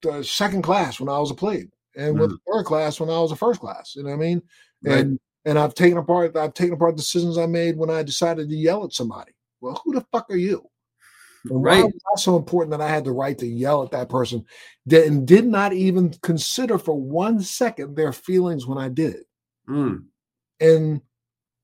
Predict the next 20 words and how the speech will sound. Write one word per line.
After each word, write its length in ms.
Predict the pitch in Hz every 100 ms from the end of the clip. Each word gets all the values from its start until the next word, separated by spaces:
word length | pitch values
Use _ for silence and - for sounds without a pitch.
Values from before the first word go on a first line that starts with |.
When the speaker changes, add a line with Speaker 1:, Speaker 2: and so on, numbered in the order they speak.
| _ _ _ _ -
Speaker 1:
reflected 580 | 151 - 220 254 262
on 220 | 233 170 147
that 240 | 143 147
enough 320 | 147 147 143 -
to 140 | 135
say 260 | 123 156 147
to 60 |
myself, 460 | 139 127 143 135 127
"I'm 140 | 151 156
never 220 | 190 180
gonna 180 | 160 131
do 140 | 151
that 160 | 139 117
again. 340 | 143 185 - _ _ _ _ _ _ _ _ _ _ _ _
I'm 160 | 135 151
never 200 | 170 175
gonna 460 | 170 160 143 135 113 _ _ _
just 520 | - 151 170 - - _ _ _ _ _ _ _ _ _ _ _ _ _ _ _ _ - 117
be 300 | 131 175 165
a, 300 | 151 143 135